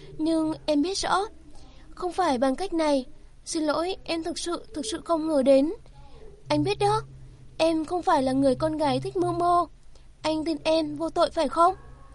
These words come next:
Ánh mắt của cô ta rất chân thành, ngây thơ như chú nai, đánh tan sự hoài nghi của Nam Công Nghiêu.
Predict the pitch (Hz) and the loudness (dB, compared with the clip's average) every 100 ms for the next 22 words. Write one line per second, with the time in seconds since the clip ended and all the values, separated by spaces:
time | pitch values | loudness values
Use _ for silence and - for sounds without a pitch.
0 | - - - - - 240 294 370 294 269 | -20 -20 -18 -10 -6 -2 -4 -4 -6 -4
1 | 262 285 277 262 359 - 330 294 311 285 | -4 -2 -4 -4 -6 -6 -6 -2 -2 -2
2 | 247 - - - 294 294 294 302 294 294 | -2 -10 -14 -8 -2 0 2 2 4 0
3 | 302 277 269 320 330 311 - - - - | -2 -2 0 2 2 0 -8 -18 -18 -16
4 | - 254 254 311 294 254 - 269 254 285 | -6 -2 -2 0 0 -2 -2 0 0 0
5 | 285 285 247 285 277 294 285 294 302 | 0 0 0 0 0 0 0 2 2